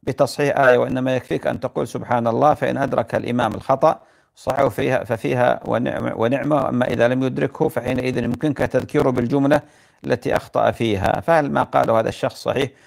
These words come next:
وهل يوجد هذا القول في أحد المذاهب؟ أخوي أبو يعقوب، بالنسبة للفتح على الإمام مسألة خلافية بين العلماء، من أهل العلم من يمنع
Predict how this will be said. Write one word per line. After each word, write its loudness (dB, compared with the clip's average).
وهل 2
يوجد 0
هذا 2
القول 2
في 2
أحد -2
المذاهب؟ 2
أخوي 2
أبو 2
يعقوب، 2
بالنسبة -2
للفتح -2
على 2
الإمام 0
مسألة 0
خلافية 0
بين 0
العلماء، 2
من -2
أهل -2
العلم -2
من -2
يمنع 2